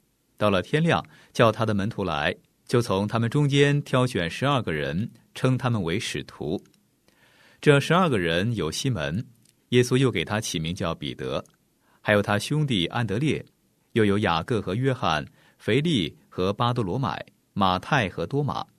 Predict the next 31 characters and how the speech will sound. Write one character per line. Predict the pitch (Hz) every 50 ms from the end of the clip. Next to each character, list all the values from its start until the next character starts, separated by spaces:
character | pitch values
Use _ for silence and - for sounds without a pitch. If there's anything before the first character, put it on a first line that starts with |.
| _ _ _ _ _ _ _ _ _ _
亚 | 139 131 127
勒 | 123 120 113 107
腓 | - 95 95
的 | 95 95
儿 | 90 92 87
子 | - 95 87 87
雅 | 90 82 73 76
各 | 80 - 147 131 98 76 - - _ _ _
和 | _ - 92 90 95
奋 | 98 - - 180 165
锐 | 151 135 101
党 | - 71 69
的 | 69 71
西 | - - 107
门， | 98 80 64 65 76 - - - _ _ _ _ _ _ _ _ _
雅 | 120 123 110 110 120
各 | 120 - 202 175
的 | 120
儿 | 87 85 95
子 | - - 95 85
犹 | 80 80 80 120
大 | 127 151 127 90 - - - _ _ _ _
和 | - - 98 107
卖 | 120 151 147 123 101
主 | - 90 78
的 | 76 78 73 78
加 | - - 135 135 139
略 | 143 147 120 82
人 | 73 67 69 78 82 78
犹 | 67 57 -
大。 | - - - - -